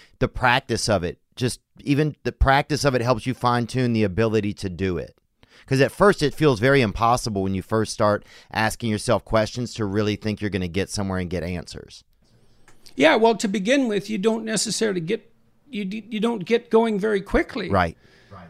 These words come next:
Speaker 2: Right? And that's, again, you have to have some patience with yourself when you first take those stumbling steps. You said that since we've talked last, that, you know, your life has progressed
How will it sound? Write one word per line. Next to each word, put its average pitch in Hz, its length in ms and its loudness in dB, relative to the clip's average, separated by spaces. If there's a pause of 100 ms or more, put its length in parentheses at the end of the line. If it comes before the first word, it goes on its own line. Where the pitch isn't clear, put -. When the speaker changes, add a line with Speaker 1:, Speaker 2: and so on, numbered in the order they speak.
(140)
Speaker 2:
Right? 226 360 2 (240)
And 208 320 0
that's, 214 240 2
again, 220 340 0
you 202 80 2
have 196 220 0
to 220 60 0
have 208 180 0
some 202 120 -4
patience 233 520 0
with 208 180 -2
yourself 196 480 0
when 202 100 -2
you 196 100 -2
first 208 320 -4
take 202 220 -2
those 190 180 -2
stumbling 196 460 -2
steps. 262 360 -2 (420)
You 302 260 8
said 285 340 2
that 214 120 0
since 233 320 -4
we've 220 280 -4
talked - 560 0 (640)
last, 196 560 0 (280)
that, 196 320 -2 (560)
you 262 120 -8
know, 233 240 -4
your 233 220 2
life 254 280 0
has 233 120 -4
progressed 233 540 -4